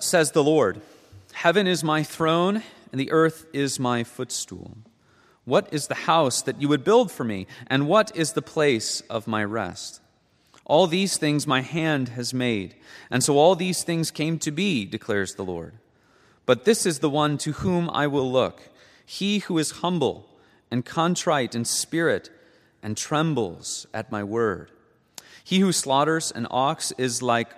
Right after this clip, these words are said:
one who kills a man. He who sacrifices a lamb like one who breaks a dog's neck. He who presents a grain offering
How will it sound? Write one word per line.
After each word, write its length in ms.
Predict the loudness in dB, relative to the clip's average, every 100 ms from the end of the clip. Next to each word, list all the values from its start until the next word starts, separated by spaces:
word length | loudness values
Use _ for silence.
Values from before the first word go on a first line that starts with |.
| -8
one 240 | -4 -4
who 140 | -6 -10
kills 420 | -4 -2 -2 -4
a 20 |
man. 360 | -6 -8 -12 -20 _ _ _ _ -20 -20
He 160 | -6 0
who 120 | 0
sacrifices 720 | 2 2 0 0 0 0 -2 -4
a 60 |
lamb 380 | -2 2 2 0 -6 -2
like 220 | 0 2
one 220 | 2 2
who 120 | 2 0
breaks 480 | 2 2 2 -4 -8
a 80 |
dog's 480 | -2 0 0 -2 -6
neck. 340 | -8 -8 -10 _ _ _ _ _ _ _
He 200 | -4 0
who 100 | 0
presents 420 | 0 0 0 0
a 60 | -4
grain 340 | -2 -2 0
offering 380 | -2 -2 -6